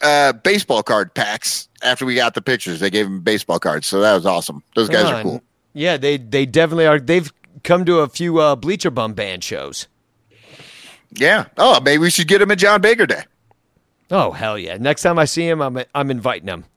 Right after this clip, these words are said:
Speaker 2: And
Speaker 1: Yeah,
Speaker 2: you,
Speaker 1: that'd be
Speaker 2: and,
Speaker 1: awesome.
Speaker 2: and y'all could come and get your picture taken with him.
Speaker 1: Yeah,
Speaker 2: So
Speaker 1: oh, God, we could probably raise some money.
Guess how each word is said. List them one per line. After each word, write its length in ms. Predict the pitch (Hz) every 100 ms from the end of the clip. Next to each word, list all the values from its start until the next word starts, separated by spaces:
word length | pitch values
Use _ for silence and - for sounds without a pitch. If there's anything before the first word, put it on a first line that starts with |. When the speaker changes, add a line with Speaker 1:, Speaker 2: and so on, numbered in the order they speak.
| _ _ _
Speaker 2:
And 80 | 156
Speaker 1:
Yeah, 140 | 170 156
Speaker 2:
you, 40 |
Speaker 1:
that'd 160 | 123 -
be 60 |
Speaker 2:
and, 100 | 165
Speaker 1:
awesome. 160 | 175 202
Speaker 2:
and 100 | 190
y'all 340 | 214 240 226
could 200 | 190 139
come 260 | - 123 92
and 100 | 92
get 180 | 98 92
your 80 | 92
picture 300 | 98 90 90
taken 400 | - 80 85 78
with 160 | 85
him. 160 | 80 76 _ _ _ _ _ _ _ _ _ _ _ _ _ -
Speaker 1:
Yeah, 140 | 185
Speaker 2:
So 60 | 226
Speaker 1:
oh, 240 | 185 123 -
God, 220 | 175 147
we 80 | 240
could 120 | 254
probably 220 | 131 135
raise 200 | 139 160
some 100 | 175 180
money. 240 | 254